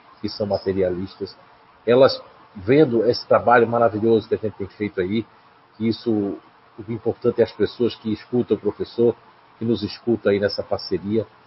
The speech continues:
que eu tenho aprendido muito também, perceber que quem faz o bem, quem tá trabalhando no bem, é muito injustiçado.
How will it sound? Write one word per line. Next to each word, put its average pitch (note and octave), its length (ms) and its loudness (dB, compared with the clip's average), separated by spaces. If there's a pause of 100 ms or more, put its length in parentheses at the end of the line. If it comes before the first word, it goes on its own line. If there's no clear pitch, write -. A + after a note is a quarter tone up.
(320)
que F#2+ 60 -6
eu F#2 40 -2
tenho G#2+ 160 -2
aprendido F#2 420 -4
muito A2 340 -6
também, F#2+ 300 -10 (640)
perceber D#3 640 6
que D#3 420 0 (320)
quem F3+ 180 -4
faz D3+ 300 -2
o B2 60 -2
bem, A#2 400 0 (720)
quem C3 120 -6
tá A#2 360 -2 (120)
trabalhando G#2+ 360 0
no G2 120 -4
bem, A#2+ 300 -2
é C#3 100 2
muito B2+ 260 -4
injustiçado. - 540 -10